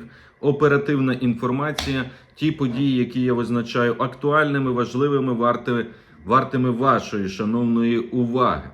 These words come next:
Отже, поговоримо про підсумки зустрічі в Мар-а-Лаго. Ви знаєте, перші, скажімо так, е, події, що відбувалися, я висвітлював, повідомляв вас. Зараз поговоримо про те,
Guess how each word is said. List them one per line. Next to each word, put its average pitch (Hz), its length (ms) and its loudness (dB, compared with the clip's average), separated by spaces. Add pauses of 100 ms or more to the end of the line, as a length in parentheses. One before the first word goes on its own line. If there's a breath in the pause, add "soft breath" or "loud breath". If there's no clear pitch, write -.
(360 soft breath)
Отже, 139 300 0
поговоримо 147 880 2
про 131 260 0
підсумки 120 720 -4
зустрічі 101 960 -4 (260 loud breath)
в 101 60 -4
Мар-а-Лаго. 120 800 2 (360 soft breath)
Ви 117 140 0
знаєте, 131 460 0
перші, 117 500 -2
скажімо 104 560 -4
так, 101 340 -4
е, 104 160 -2
події, 110 480 -2
що 104 200 -4
відбувалися, 101 680 -2
я 107 160 -2
висвітлював, 131 680 -4
повідомляв 113 680 -4
вас. 147 300 -4 (340 loud breath)
Зараз 135 420 -2
поговоримо 123 760 0
про 117 180 -4
те, 120 440 0